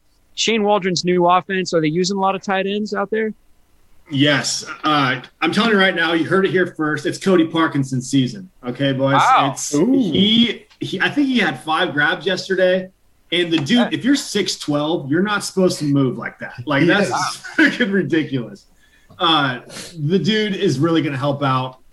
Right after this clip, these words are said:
Speaker 2: you know, in the red zone. But, I mean, Gerald Everett, he's just another receiver.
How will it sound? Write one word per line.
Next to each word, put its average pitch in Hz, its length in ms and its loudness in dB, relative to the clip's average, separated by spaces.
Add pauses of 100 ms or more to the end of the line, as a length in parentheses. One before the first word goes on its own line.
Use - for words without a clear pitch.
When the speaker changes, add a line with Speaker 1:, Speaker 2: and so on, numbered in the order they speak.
(200)
Speaker 2:
you 147 140 -2
know, 131 140 0
in 131 80 0
the 131 60 0
red 123 220 -2
zone. 127 320 -2
But, 127 300 -2
I - 20 -14
mean, 127 340 -2
Gerald 165 280 -2
Everett, 147 360 -6 (380)
he's 147 280 -6
just 180 180 -2
another 143 240 -2
receiver. 127 540 -4